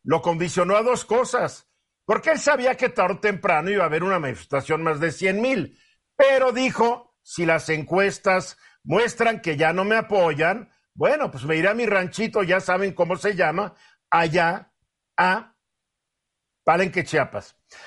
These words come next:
Aquí el colmo es que políticos de oposición que de cualquier manera tratan de desprestigiarlo y colegas periodistas que no investigaron más a fondo el asunto se encargaron de difundir la versión incompleta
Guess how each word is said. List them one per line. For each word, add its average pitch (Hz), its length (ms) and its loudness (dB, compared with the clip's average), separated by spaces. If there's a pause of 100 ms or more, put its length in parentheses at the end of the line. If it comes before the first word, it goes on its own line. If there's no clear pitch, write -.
(200)
Aquí 202 300 2
el 302 120 -2
colmo 254 400 2
es 240 120 -2
que 190 140 0
políticos 202 680 0
de 190 80 0
oposición 180 580 -2
que 190 140 -2
de 160 120 -4
cualquier 160 440 -2
manera 190 440 -2
tratan 180 420 0
de 151 120 0
desprestigiarlo 143 1040 -2 (440)
y 226 280 0
colegas 226 680 2
periodistas 202 960 0
que 147 160 -2
no 170 120 -2
investigaron 175 680 -2
más 170 240 -2
a 175 80 2
fondo 170 300 -2
el 175 80 2
asunto 160 540 -4 (260)
se - 180 0
encargaron 214 600 0
de 214 100 2
difundir 190 640 -4 (180)
la 170 280 0
versión 170 480 -2
incompleta 185 880 -2